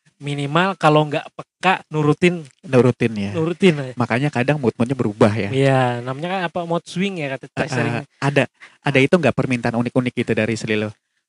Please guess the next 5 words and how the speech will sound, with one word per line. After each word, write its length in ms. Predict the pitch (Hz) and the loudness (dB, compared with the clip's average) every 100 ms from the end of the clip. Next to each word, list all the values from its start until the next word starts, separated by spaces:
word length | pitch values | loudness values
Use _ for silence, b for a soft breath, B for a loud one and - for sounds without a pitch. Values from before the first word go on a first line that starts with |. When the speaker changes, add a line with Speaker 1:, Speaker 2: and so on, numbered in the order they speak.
| _ | _
Speaker 1:
Kalau 560 | - 127 131 135 135 135 | -4 -2 0 2 0 0
permintaan 560 | 135 127 131 139 127 | -2 -2 -4 -4 -4
unik-unik 560 | 135 131 135 - 120 151 | -6 -10 -12 -12 -10 -8
sih 400 | - 165 165 - _ _ _ _ _ - | -4 -2 -4 -6 _ _ _ _ _ -4
yang 480 | 151 151 147 147 151 | 0 2 0 -4 -14